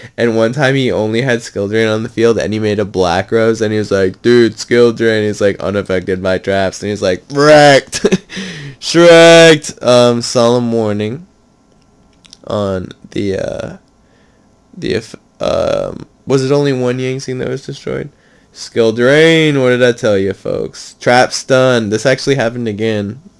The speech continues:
um, last game. This is deja vu.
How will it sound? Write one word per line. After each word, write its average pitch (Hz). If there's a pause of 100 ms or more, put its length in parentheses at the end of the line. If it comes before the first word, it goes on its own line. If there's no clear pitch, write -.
(180)
um, 98 (140)
last 107
game. 101
This 107
is 110
deja 107
vu. 110